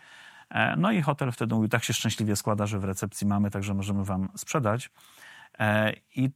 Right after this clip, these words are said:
ta za-, turystyka zakupowa oczywiście nie jest najważniejsza, bo to nie jest tak, że dzisiaj, jak do Mediolanu, przyjeżdża się do nas, żeby robić zakupy, ale to jest bardzo mocny punkt podczas pobytu w Poznaniu i jeden z takich, mm, no, elementów,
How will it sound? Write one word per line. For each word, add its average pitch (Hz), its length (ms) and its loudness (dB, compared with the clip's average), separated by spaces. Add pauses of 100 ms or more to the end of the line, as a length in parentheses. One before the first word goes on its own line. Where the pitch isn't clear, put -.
ta 139 140 4
za-, 135 180 4
turystyka 143 560 2
zakupowa 131 580 2
oczywiście 127 580 0
nie 123 160 4
jest 117 200 2
najważniejsza, 113 680 2
bo 98 320 0 (120)
to 113 120 0
nie 117 120 4
jest 110 180 2
tak, 104 160 0
że 107 120 -2
dzisiaj, 107 320 -2
jak 95 140 -2
do 104 120 0
Mediolanu, 104 560 4 (340)
przyjeżdża 104 420 2
się 101 120 -2
do 107 100 2
nas, 101 180 2
żeby 104 220 0
robić 98 260 0
zakupy, 107 540 -2 (340)
ale 110 140 2
to 117 100 2
jest 104 100 0
bardzo 123 320 4
mocny 113 360 2
punkt 110 380 0
podczas 107 420 -4
pobytu 104 380 -4
w - 80 -10
Poznaniu 113 520 -2
i 107 80 0
jeden 117 220 2
z 117 60 -4
takich, 113 460 -2 (760)
mm, 104 420 2 (460)
no, 120 180 4
elementów, 127 720 2